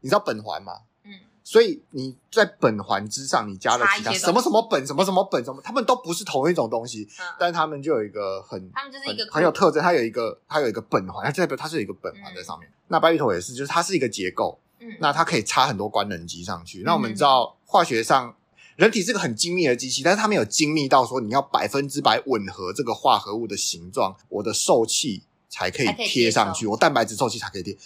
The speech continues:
Speaker 2: 嗯。
Speaker 1: 不一定。就是蛋白受器它很针对没错，但它没有那么灵敏。比如说我们有美沙酮疗法，就是用很像的官能基去占据你会吸收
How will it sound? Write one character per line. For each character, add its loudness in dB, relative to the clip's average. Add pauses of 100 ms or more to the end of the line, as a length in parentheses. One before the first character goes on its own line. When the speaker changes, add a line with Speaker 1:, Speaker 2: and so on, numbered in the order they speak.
Speaker 2:
嗯。 -16
Speaker 1:
不 6
一 6
定。 4 (420)
就 2
是 2
蛋 6
白 6
受 4
器 0
它 4
很 -2 (100)
针 2
对 6
没 -4
错， -6
但 0
它 0
没 4
有 6
那 4
么 2
灵 -2
敏。 -6 (140)
比 -4
如 -4
说 4
我 2
们 -4
有 -2
美 -8
沙 0
酮 2
疗 2
法， -4
就 -10
是 -6
用 2
很 -6
像 0
的 -8
官 -2
能 -12
基 -14
去 -12
占 0
据 -8
你 -10
会 -8
吸 -6
收 -6